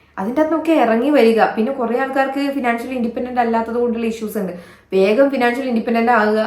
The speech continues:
പെട്ടെന്ന് തന്നെ നമ്മുടെ കാര്യം നോക്കി അങ്ങ് പോവുക. അല്ലാതെ ഇങ്ങനെയുള്ള ആൾക്കാർക്ക് വേണ്ടി നമ്മൾ ജീവിക്കേണ്ട ഒരു കാര്യവും ഇല്ല. സ്വന്തമായിട്ടൊരു ഡിസിഷൻ എടുത്തിട്ട് അങ്ങ് പോവുക. അല്ലാതെ നമ്മൾ ഇന്നലെ കണ്ട ഒരാൾ വന്ന് നമ്മളെ തല്ലുന്നു,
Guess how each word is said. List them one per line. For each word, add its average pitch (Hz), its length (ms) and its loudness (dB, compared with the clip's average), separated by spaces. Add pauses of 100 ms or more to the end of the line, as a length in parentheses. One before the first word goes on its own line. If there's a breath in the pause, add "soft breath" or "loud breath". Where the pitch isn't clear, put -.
(280)
പെട്ടെന്ന് 220 400 -2
തന്നെ 220 200 2 (280 loud breath)
നമ്മുടെ 208 260 -2
കാര്യം 208 280 2
നോക്കി 202 220 -4
അങ്ങ് 202 180 -4
പോവുക. 175 180 -6 (380 loud breath)
അല്ലാതെ 233 260 6
ഇങ്ങനെയുള്ള 254 380 0
ആൾക്കാർക്ക് 226 380 2
വേണ്ടി 226 160 0
നമ്മൾ 240 200 0
ജീവിക്കേണ്ട 254 340 -4
ഒരു 285 160 -2
കാര്യവും 233 360 4
ഇല്ല. 170 100 -4 (640 loud breath)
സ്വന്തമായിട്ടൊരു 240 720 4
ഡിസിഷൻ 233 360 -4
എടുത്തിട്ട് 196 260 -4
അങ്ങ് 208 200 -4
പോവുക. 175 200 -6 (1000)
അല്ലാതെ 262 380 0 (160)
നമ്മൾ 214 340 0 (200)
ഇന്നലെ 226 340 0
കണ്ട 247 200 -4 (120)
ഒരാൾ 240 320 0 (100)
വന്ന് 240 240 -2
നമ്മളെ 226 380 2
തല്ലുന്നു, 214 360 2